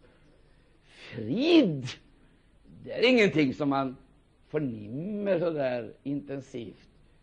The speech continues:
Frid, det är Guds rikets beståndsdel.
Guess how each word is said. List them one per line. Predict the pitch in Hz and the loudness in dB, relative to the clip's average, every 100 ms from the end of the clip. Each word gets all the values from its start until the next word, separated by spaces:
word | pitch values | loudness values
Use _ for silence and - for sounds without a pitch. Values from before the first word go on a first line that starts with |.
| _ _ | _ _
Frid, | _ - 135 233 220 | _ -12 -8 -4 -4
det | 117 | -4
är | 104 | -8
Guds | - 123 247 - - | -10 -8 -8 -8 -18
rikets | 104 123 139 175 - | -8 -6 -6 -10 -12
beståndsdel. | 202 - 247 196 120 - - 311 | -14 -6 -4 -4 -8 -16 -18 -16